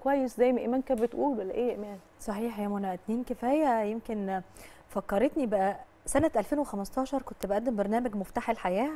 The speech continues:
Speaker 2: على قناة الحياة، وهي إحدى القنوات الشقيقة في الشركة المتحدة. آه، و-، وفي يوم خطر لي خاطر، يعني لأنه شفت، آه، أسرة عندهم مشكلة كبيرة جدًا،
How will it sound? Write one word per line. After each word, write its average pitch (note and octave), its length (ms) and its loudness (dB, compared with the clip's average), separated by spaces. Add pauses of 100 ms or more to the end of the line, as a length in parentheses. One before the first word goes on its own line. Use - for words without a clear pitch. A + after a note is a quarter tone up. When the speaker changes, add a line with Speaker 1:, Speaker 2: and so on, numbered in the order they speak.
Speaker 2:
على G3 200 4
قناة G#3 360 -4
الحياة، G3+ 440 0
وهي G3+ 180 0
إحدى G3+ 180 -6
القنوات F#3+ 460 -6
الشقيقة G#3 560 -6 (120)
في E3+ 140 -4
الشركة - 340 -10
المتحدة. A#3+ 500 -4 (680)
آه، A3+ 340 8
و-، A3 560 4
وفي B3 260 2
يوم G4 280 6
خطر C#4+ 380 2
لي A#3 180 0
خاطر، A3 360 -2
يعني E3+ 280 -4
لأنه A3+ 460 -4
شفت، - 560 0
آه، F#3 480 4 (320)
أسرة C4 300 0
عندهم G3+ 560 -2
مشكلة G#3+ 360 -4
كبيرة G3 280 -4
جدًا، G#3+ 380 -6